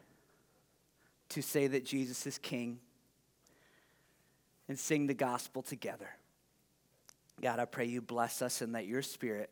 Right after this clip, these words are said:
would change us through your word today. In Jesus' name I pray. Amen. I was leading a missions trip a few years back in the country of Uganda, and it was extraordinary.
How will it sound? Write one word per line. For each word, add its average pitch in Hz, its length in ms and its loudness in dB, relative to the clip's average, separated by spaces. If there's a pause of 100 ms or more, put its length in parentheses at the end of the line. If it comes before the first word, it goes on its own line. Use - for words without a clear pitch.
would 117 180 -4
change 117 400 -4
us 110 100 -4
through 120 200 -6
your 120 120 -2
word 110 260 -2
today. 104 340 -4
In 95 120 -10
Jesus' 107 340 -6
name 107 180 -6
I 113 100 -6
pray. - 340 -8 (520)
Amen. 196 260 -8 (2000)
I 180 100 12
was 190 200 12
leading 202 280 10
a 165 40 10
missions 175 480 6
trip 151 360 4
a 180 40 -4
few 160 220 2
years 139 260 4
back 135 420 6 (140)
in 135 160 0
the 123 80 0
country 131 440 2
of 107 120 -2
Uganda, 117 600 0 (540)
and 147 120 4
it 185 60 2
was 143 160 0
extraordinary. 95 800 -4